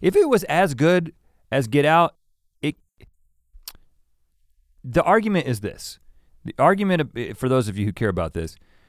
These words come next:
uh, I've heard this, I heard Michael Rappaport make this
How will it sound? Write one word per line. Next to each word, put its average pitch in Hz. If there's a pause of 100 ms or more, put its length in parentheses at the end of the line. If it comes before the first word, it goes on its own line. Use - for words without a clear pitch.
(400)
uh, 92
I've 107
heard 151
this, 113 (800)
I -
heard 139
Michael 104
Rappaport 90
make 78
this -